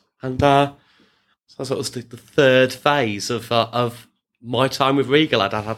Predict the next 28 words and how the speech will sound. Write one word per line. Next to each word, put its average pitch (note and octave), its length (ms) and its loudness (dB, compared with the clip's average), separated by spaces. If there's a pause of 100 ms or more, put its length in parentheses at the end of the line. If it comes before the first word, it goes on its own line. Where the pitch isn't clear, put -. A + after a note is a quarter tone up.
(100)
my A2 240 -4 (1600)
employee C3+ 640 2
stage, D3 600 -2
I'd G#2 80 -10
had A#2+ 240 -4
my A#2 120 -4
first, - 760 0 (1040)
the B2 80 -18
first D#3+ 400 0
management C#3 500 0
team E3 420 -2
as, A#2 160 -10 (120)
after - 200 -8
the A#2 240 -10
management B2+ 380 0
buyout, B2 500 0 (420)
and B2 120 -8
then B2 180 2
we B2 80 0
went B2 300 0
into A#2+ 240 -8
the, B2 140 -4
um, B2 400 -4 (1200)
into A2+ 220 -14
the C3+ 40 -12
third D#3 300 4
phase A2 400 -2
with A2 280 -6